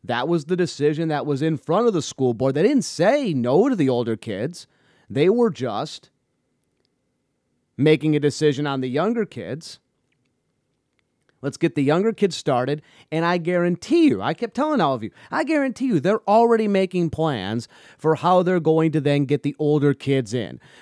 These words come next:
because sacrifices would have to be made. Namely, you could not have the same amount of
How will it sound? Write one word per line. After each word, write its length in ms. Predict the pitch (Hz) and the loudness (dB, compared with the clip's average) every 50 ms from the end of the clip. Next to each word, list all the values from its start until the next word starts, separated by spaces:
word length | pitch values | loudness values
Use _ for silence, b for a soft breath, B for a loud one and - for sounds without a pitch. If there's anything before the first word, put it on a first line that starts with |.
| B B | B B
because 380 | 156 170 - - 175 170 - | 2 2 4 4 0 0 0
sacrifices 880 | - - 175 180 180 - - 180 151 - 165 160 156 156 143 - 156 139 | 0 -2 -2 -2 -2 -2 -2 -4 -2 0 0 2 2 2 0 -2 -4 -2
would 120 | 127 127 | -2 0
have 160 | 131 131 135 | 0 -2 -2
to 60 | - 151 | 0 0
be 120 | 160 156 | 2 2
made. 420 | 147 123 95 85 98 127 151 - _ _ _ _ _ _ _ _ _ _ _ _ _ _ - | 2 0 -2 -4 -6 -6 -6 -8 _ _ _ _ _ _ _ _ _ _ _ _ _ _ -6
Namely, 420 | 104 120 143 147 147 156 160 165 170 | -4 -2 -2 0 0 2 2 2 2
you 100 | 170 156 | 0 -2
could 220 | - - 151 151 | -2 -2 -2 0
not 220 | 143 139 135 139 | 0 0 0 -2
have 360 | 127 120 139 139 139 139 120 123 | -2 -4 -4 -4 -4 -4 -4 -8
the 80 | 131 | -10
same 260 | - - 139 135 135 | -8 -6 -4 -2 -2
amount 300 | 135 135 135 131 131 131 | 0 0 0 0 -2 -2
of 140 | 131 110 - | -4 -6 -8